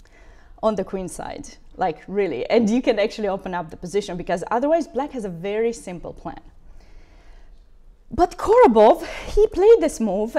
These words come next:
and, um, he actually played it quite, quite fast, I would say. If you guys, uh,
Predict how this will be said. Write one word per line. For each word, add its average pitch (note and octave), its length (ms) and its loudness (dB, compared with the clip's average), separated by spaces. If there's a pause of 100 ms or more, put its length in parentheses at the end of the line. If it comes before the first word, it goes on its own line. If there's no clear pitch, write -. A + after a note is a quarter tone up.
and, B3 380 0
um, A#3 460 2 (920)
he D#4+ 160 0
actually E4 300 2
played A3+ 260 0
it A#3 140 -6
quite, G#3 560 -4 (260)
quite F#4 280 0
fast, G3 340 -2
I E3+ 60 -4
would D#3+ 120 -8
say. F3+ 160 -8
If F3 120 -10
you F#3+ 80 -8
guys, A3 480 -4 (420)
uh, F3+ 300 -2